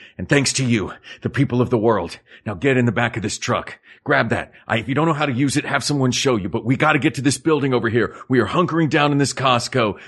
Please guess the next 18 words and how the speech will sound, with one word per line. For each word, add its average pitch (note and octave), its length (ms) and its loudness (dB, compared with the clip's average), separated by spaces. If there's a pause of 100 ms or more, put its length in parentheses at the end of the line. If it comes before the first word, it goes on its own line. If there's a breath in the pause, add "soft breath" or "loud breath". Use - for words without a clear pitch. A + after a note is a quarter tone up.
because B2 340 0
you A#2+ 520 2 (220 loud breath)
are A2 120 2
the A2 120 2
reason A#2+ 440 2
that G#2+ 120 -2
we F#2+ 100 -8
talked - 420 0
this C3+ 260 0
out. A2+ 280 0 (140 loud breath)
You D#3+ 220 0
are E3 60 2
the C3+ 120 2
reason A2+ 420 -2 (260 soft breath)
that F2 80 -12
we E2+ 120 -10
figured G2+ 340 0
out E2 320 0